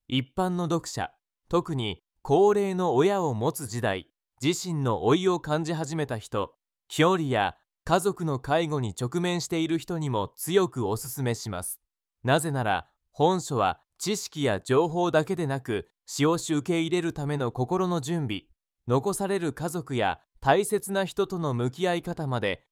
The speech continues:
事件的かつ具体的な指針を提供してくれるからです。私に関する本は多くありますが、本書は実際の臨床経験にビダ打ちされた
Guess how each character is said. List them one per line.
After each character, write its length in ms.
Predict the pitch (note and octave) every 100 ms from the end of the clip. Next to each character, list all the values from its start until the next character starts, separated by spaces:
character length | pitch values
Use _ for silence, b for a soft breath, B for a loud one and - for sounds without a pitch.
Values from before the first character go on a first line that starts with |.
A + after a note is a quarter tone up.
| _
事 140 | C3+
件 240 | C3+ G#3 G3
的 240 | F#3 E3+
か 140 | F#3 E3+
つ 300 | B2 G#2 - _
具 120 | - C3
体 240 | G3+ G#3+
的 220 | G#3 G3
な 80 | G3+
指 160 | - F3+
針 240 | F#3 F3
を 140 | E3+
提 260 | - C#3+ G3
供 240 | G3+ F#3+
し 60 | F3+
て 120 | F#3
く 100 | F3
れ 100 | F3+
る 100 | E3
か 120 | D#3+ C#3
ら 100 | G2+
で 140 | F#2
す。 180 | - - _ _
私 400 | A#2+ C#3 G#3+ -
に 140 | G#3+ G#3
関 220 | G3+ G3
す 140 | G3+
る 140 | F#3 D3
本 240 | E3+ D3+
は 240 | G#2+ F2 -
多 240 | D3+ G3+
く 180 | - D3
あ 60 | A2
り 100 | C3+
ま 120 | C#3
す 140 | B2
が、 220 | G#2 F2+ - _
本 260 | D#3 G3+
書 160 | E3+ D3
は 260 | G#2 F2+ - _ _
実 120 | B2 C#3
際 180 | G3+
の 120 | F#3 E3
臨 160 | D#3+
床 320 | F#3+ G3+ F#3+
経 220 | F#3 G3 F#3
験 240 | D#3+ C3
に 120 | G#2+
ビ 160 | F#2 A#2+
ダ 100 | D3+
打 80 | C#3+
ち 100 | B2
さ 140 | C3+
れ 100 | A#2
た 280 | A2+ G2